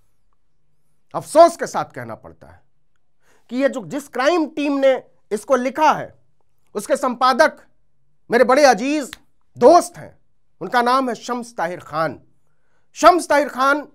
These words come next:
बहुत संवेदनशील इंसान माने जाते हैं, कवि हृदय हैं,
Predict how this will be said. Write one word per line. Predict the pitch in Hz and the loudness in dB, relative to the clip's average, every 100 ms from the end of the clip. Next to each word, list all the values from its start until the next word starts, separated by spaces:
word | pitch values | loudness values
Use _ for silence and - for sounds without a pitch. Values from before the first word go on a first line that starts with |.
| _ | _
बहुत | - 285 285 | 0 2 2
संवेदनशील | 269 254 247 247 233 311 294 | -6 -4 -2 -4 -4 -2 -2
इंसान | 226 175 190 | -4 -6 -8
माने | 160 143 117 | -6 -8 -10
जाते | 104 - | -14 -16
हैं, | 110 - | -18 -6
कवि | 285 311 | -2 -2
हृदय | 214 151 | -4 -6
हैं, | 110 92 | -14 -20